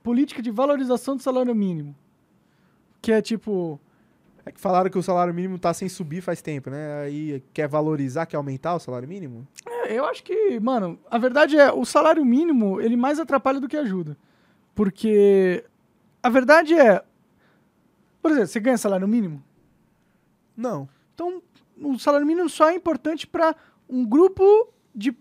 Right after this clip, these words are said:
Speaker 1: de, de serviços, tipo McDonald's, ah,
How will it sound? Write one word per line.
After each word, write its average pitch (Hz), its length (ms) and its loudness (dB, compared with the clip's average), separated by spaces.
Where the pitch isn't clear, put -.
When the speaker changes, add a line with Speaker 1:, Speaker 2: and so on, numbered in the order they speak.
Speaker 1:
de, 233 400 2
de 202 260 -2
serviços, 220 720 -2
tipo - 200 -14
McDonald's, 190 960 -2
ah, 175 880 -2